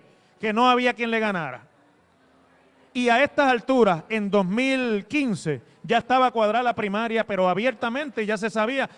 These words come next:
que era entre Pedro Pierluisi y Ricardo Rosselló en el P N P. A estas alturas todavía, en el Partido Popular, como que hay primaria, pero que, como que sí, pero que quién sabe, cuántos llegarán, quiénes serán los que se quitan.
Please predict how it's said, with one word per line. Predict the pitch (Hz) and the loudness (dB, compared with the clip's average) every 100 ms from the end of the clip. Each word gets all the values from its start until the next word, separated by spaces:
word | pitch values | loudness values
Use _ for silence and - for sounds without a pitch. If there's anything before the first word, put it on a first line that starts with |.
| - | -8
que | 214 233 | -2 0
era | 247 | 0
entre | 226 208 | -2 -6
Pedro | 240 233 247 | -2 0 2
Pierluisi | 240 233 269 262 226 220 - | 0 0 0 -2 -4 -8 -6
y | 208 | -2
Ricardo | 196 202 214 226 226 | 0 0 -2 -2 -2
Rosselló | 226 190 220 247 | -2 -2 -2 -2
en | |
el | 208 | -4
P | - 202 | -6 -6
N | 185 | -6
P. | 160 131 - _ - | -6 -10 -14 _ -6
A | 185 190 | -2 0
estas | 262 - 277 247 | -2 -2 -2 0
alturas | 220 202 - 254 226 202 | -2 -4 -4 -2 0 -2
todavía, | - 214 208 220 196 170 156 - - | 0 2 2 0 -2 -4 -6 -18 -12
en | 180 | -6
el | 190 | -6
Partido | - 185 226 240 | -4 -6 -4 -4
Popular, | 240 233 240 262 269 262 | -4 -4 -4 -2 -4 -4
como | - 202 196 | -6 -4 -4
que | 220 | -4
hay | 240 | -6
primaria, | 233 226 262 277 269 240 | -6 -6 -4 -4 -4 -4
pero | 233 202 196 | -4 -4 -4
que, | 196 180 | -4 -4
como | 190 190 | -2 -2
que | 185 190 | -2 -6
sí, | 156 285 285 269 | -4 -4 -2 -4
pero | - 202 196 | -4 -4 -2
que | 196 | -6
quién | 220 247 | -6 -8
sabe, | 240 233 294 277 240 - - - | -6 -2 0 2 0 -2 -8 -2
cuántos | 226 226 226 | -2 0 -2
llegarán, | 202 214 214 247 294 277 254 | -2 0 2 2 0 -2 -4
quiénes | 226 226 | -2 -2
serán | 190 233 233 | -2 -2 -2
los | 226 | -4
que | 220 | -6
se | 214 208 | -8 -8
quitan. | 285 277 247 208 | -6 -6 -4 -6